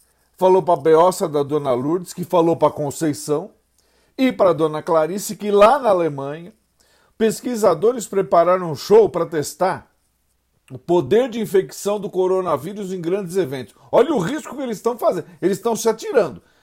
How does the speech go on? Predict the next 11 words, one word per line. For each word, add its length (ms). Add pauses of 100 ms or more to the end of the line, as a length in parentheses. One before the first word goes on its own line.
(200)
Diz 100
que 100
a 40
equipe 320
de 100
cientistas 600
tá 120
buscando 440
quatro 520
mil 240
voluntários 1200